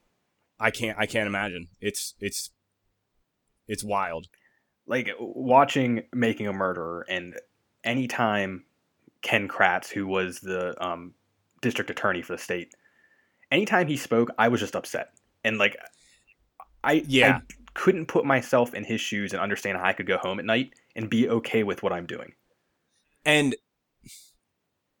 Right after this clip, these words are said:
Speaker 1: it's important to understand the bias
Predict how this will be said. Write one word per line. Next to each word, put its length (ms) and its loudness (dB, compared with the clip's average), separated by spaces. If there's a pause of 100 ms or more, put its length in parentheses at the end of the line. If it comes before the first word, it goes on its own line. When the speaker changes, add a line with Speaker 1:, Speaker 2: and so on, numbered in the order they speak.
(220)
Speaker 1:
it's 180 -6
important 640 -2 (640)
to 200 -2
understand 540 -4
the 60 -4
bias 500 -4